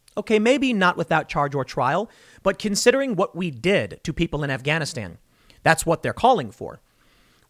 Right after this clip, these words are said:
Barack Obama killed American citizens without charge or trial.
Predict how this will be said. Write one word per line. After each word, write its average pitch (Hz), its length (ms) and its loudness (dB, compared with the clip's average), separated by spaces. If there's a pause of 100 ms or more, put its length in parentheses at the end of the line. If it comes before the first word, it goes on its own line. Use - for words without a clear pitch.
(540)
Barack 202 220 4
Obama 220 500 4
killed 202 300 0
American 135 460 -2
citizens 123 500 0
without 127 280 -4
charge 127 260 -2
or 107 100 -6
trial. 165 440 -4